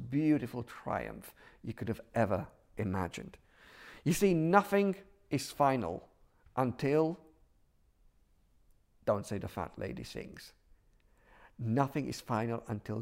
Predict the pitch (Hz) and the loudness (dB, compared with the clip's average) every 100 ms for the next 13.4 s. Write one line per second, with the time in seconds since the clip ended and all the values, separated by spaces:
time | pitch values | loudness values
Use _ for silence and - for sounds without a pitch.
0 | 110 110 98 95 - - - 87 87 - | -4 -2 -2 -4 -10 -18 -10 -10 -10 -16
1 | - - - _ _ _ _ _ - - | -16 -16 -18 _ _ _ _ _ -20 0
2 | 160 151 - 165 160 151 131 139 147 147 | 6 6 8 4 4 0 0 2 2 2
3 | 139 127 123 - - 143 135 123 - 120 | 0 -2 -2 -2 4 6 6 2 -2 -2
4 | 117 131 139 135 120 - - 151 147 131 | 6 8 8 6 -6 -4 4 6 6 0
5 | 127 117 117 92 139 147 143 117 104 - | -2 -2 -4 2 6 6 6 -2 -2 -2
6 | 110 120 - - - - - - - - | -2 0 -2 -6 -16 -18 -18 -14 -4 10
7 | 214 233 208 185 151 165 165 170 147 - | 12 12 12 2 0 -2 0 0 0 2
8 | 170 165 185 156 185 131 196 214 - 208 | 2 6 6 8 6 8 4 2 0 -2
9 | 185 208 202 185 202 202 180 - - 196 | 0 0 0 0 0 0 -2 -4 -4 -2
10 | 202 240 151 - - _ - - - 214 | 2 4 4 0 -14 _ -20 -18 -16 4
11 | 208 - 185 220 220 190 165 - - 175 | 4 6 6 8 8 8 2 -2 2 6
12 | 156 113 113 196 196 170 143 151 160 156 | 8 6 4 6 6 6 8 8 8 2
13 | 160 147 165 165 | 4 6 8 8